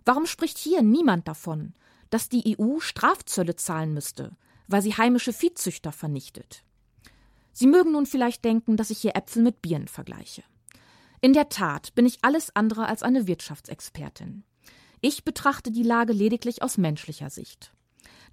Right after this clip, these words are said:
Deshalb erlaube ich mir die Vorstellung, die heimische Industrie würde die wirtschaftlichen Ungerechtigkeiten, denen gerade Entwicklungsländer ausgesetzt sind, mit der gleichen Inbrunst anprangern und ihnen gegensteuern, wie sie es tun, wenn sie selbst betroffen sind.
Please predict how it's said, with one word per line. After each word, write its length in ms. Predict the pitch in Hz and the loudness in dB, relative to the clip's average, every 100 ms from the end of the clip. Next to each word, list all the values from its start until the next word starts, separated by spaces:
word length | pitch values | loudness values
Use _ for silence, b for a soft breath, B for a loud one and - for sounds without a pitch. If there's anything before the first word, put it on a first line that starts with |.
| - | -4
Deshalb 420 | 180 262 269 - | -2 2 2 2
erlaube 400 | 190 160 226 262 | 0 2 2 0
ich 140 | 262 | 0
mir 100 | 262 | 2
die 100 | 254 | 2
Vorstellung, 680 | 254 262 254 - 247 233 233 - b b - | -2 -4 -6 -4 -2 0 0 -2 b b -4
die 140 | 220 | 0
heimische 400 | 302 392 - 196 | 2 0 -2 -2
Industrie 640 | 175 160 - - 156 131 - - | -4 -4 -8 -12 -12 -12 -16 -8
würde 260 | 180 214 208 | -2 0 0
die 160 | 214 | 0
wirtschaftlichen 560 | 247 294 294 - 277 233 | 0 -2 -8 -8 -6 -4
Ungerechtigkeiten, 1200 | 294 349 190 156 - 151 - - 151 - 156 - b b b 208 | -2 -2 -4 -6 -8 -16 -14 -12 -12 -10 -12 -14 b b b 4
denen 240 | 214 208 | 6 6
gerade 420 | 190 170 240 302 | 4 2 4 2
Entwicklungsländer 840 | 220 208 302 202 180 - 165 165 - | 0 -2 -4 -4 -4 -4 -6 -6 -6
ausgesetzt 640 | 156 - 165 170 175 - | -8 -10 -8 -8 -10 -4
sind, 260 | 226 262 - b b b | -2 -2 -4 b b b
mit 140 | 208 220 | -2 0
der 100 | 196 | 0
gleichen 480 | 180 208 339 302 | 2 2 2 0
Inbrunst 640 | 233 247 262 220 226 214 - | 2 4 4 2 0 0 0
anprangern 580 | 214 214 - 190 190 190 | 0 0 -2 -2 0 -2
und 200 | 196 - | -2 2
ihnen 220 | 214 202 | 4 4
gegensteuern, 800 | 208 226 202 - 185 180 175 180 b b b b | 4 0 0 -2 -4 -4 -4 -8 b b b b
wie 180 | 196 277 | -2 0
sie 140 | 294 | 0
es 180 | 294 - | -6 -6
tun, 260 | - 302 311 | -6 -6 -4
wenn 120 | 320 | -2
sie 120 | 339 | 0
selbst 400 | 247 160 - - | 0 -2 -2 -14
betroffen 400 | - - 151 160 | -16 -14 -14 -12
sind. 400 | - - - - | -12 -14 -16 -20